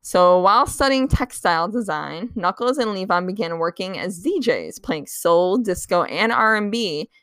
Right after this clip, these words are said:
at two of the most popular, important early discos, the Continental Baths and the Gallery. And the Gallery, I believe, is still around, which is cool. In the late seventies, Knuckles moved from New York City to Chicago,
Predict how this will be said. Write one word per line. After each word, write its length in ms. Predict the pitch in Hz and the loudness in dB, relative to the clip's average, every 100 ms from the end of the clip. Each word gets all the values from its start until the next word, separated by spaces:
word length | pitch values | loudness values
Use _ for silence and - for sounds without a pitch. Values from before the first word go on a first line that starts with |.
| _ | _
at 160 | 180 175 | -6 -2
two 160 | 220 | -2
of 60 | 202 | 2
the 100 | 185 | 0
most 380 | 165 170 180 - | 0 -4 -6 -4
popular, 560 | - 240 254 247 240 | 0 2 2 0 0
important 680 | 247 220 220 247 - - 180 _ _ _ _ _ _ _ | -4 -6 -4 -4 -4 -6 -14 _ _ _ _ _ _ _
early 280 | 214 226 220 | 0 2 2
discos, 680 | 214 202 - 156 113 - - _ - _ | 2 0 -2 -6 -6 -10 -20 _ -20 _
the 80 | 170 | -10
Continental 880 | - 170 175 180 185 175 226 180 165 | -4 -4 -2 -2 -2 -4 0 0 2
Baths 540 | 180 185 294 - - | 2 2 2 -2 -8
and 220 | - 170 | -6 -4
the 60 | 165 | -4
Gallery. 760 | 170 170 151 160 127 - - - _ _ | -4 -4 -2 -2 -4 -8 -14 -18 _ _
And 100 | 175 | -4
the 60 | 175 | 0
Gallery, 360 | 247 453 440 381 | 2 4 4 4
I 100 | 247 | 2
believe, 340 | 190 180 175 | 2 2 0
is 80 | 165 | -6
still 320 | - - 156 | -8 -6 -4
around, 440 | 151 156 76 73 | -4 -4 -6 -8
which 140 | - - | -12 -14
is 120 | - | -18
cool. 400 | 233 - - - _ _ _ _ _ _ _ | -12 -12 -12 -20 _ _ _ _ _ _ _
In 140 | - 190 | 0 2
the 80 | 196 | 4
late 260 | 208 277 | 4 0
seventies, 640 | - 220 214 190 170 175 185 | -2 0 0 -2 -4 -4 -2
Knuckles 420 | 180 - 247 262 | -2 2 2 2
moved 240 | 196 220 | 0 -2
from 200 | - 165 | -4 -4
New 80 | 165 | -2
York 220 | 190 254 | 0 0
City 320 | - 180 175 180 | -2 -4 -4 -6
to 200 | - 240 | -4 -4
Chicago, 840 | 202 - 285 330 262 120 78 | -4 -2 2 2 2 -2 -6